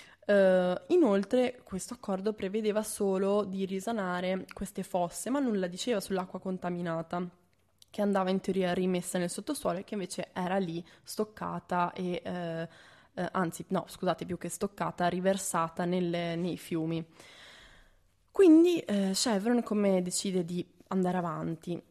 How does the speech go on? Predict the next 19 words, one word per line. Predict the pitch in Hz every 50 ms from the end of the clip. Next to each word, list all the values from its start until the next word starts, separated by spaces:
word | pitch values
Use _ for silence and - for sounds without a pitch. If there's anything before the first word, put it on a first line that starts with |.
| _ _ - - - _
Decide | - 208 226 254 247 - 277 240 196 170 170 175
che, | - 208 185 165 - - - _ _ -
ehm, | 190 175 175 170 165 165 165 165 160 160 160 160 - -
in | 208 208
realtà | 226 302 330 - - 196 185
la | 185 185 185
suo | - - - 254 247 214 185 175 170 -
sistema | - - 196 185 - - - 220 208 190 185 185 175 165
di, | 160 170 180 202 196 175 - -
ehm, | - 180 180 170 170 170 170 160 165 165 160 160 160 156 156 160 -
risanamento, | - 180 185 185 180 180 185 190 202 220 208 185 180 180 175 180 - - 214 240 262 - - - _ _ -
che | - - 180
sembrava | - 185 175 180 180 170 170 170 165
economico, | 165 - - - 240 247 214 170 170 170 180 - - 247 302 - - - - - - - - -
era | - 359 320 339
approvato | 339 - 359 269 208 151 175 - 220 208
da | 196 180
dati | 175 180 - - 190
scientifici. | - - 190 180 180 175 - - 175 175 170 - 180 - - - 175 170